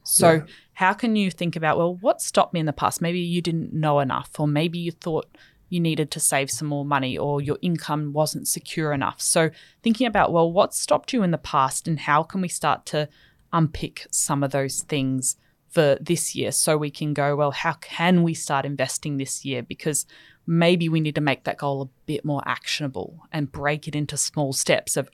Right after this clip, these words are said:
Speaker 1: okay, first I need to put fifty dollars aside. Then I need to investigate three different options of brokerage accounts, and then we go from there.
Speaker 2: Yeah, that's really good. I think last year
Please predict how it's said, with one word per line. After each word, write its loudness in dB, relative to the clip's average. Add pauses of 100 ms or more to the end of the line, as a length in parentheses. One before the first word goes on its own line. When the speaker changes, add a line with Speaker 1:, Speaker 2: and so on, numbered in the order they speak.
Speaker 1:
okay, -4
first 2
I 2
need 0
to -2
put -4 (260)
fifty -6
dollars -4
aside. -8 (240)
Then 4
I 6
need 2
to -2
investigate 0
three 0
different 0
options 0 (260)
of 2
brokerage 2
accounts, -6
and 0
then 0
we -2
go -2
from -10
there. -8 (280)
Speaker 2:
Yeah, 2 (500)
that's 0
really 0
good. -2
I 6
think 4 (640)
last 4
year 6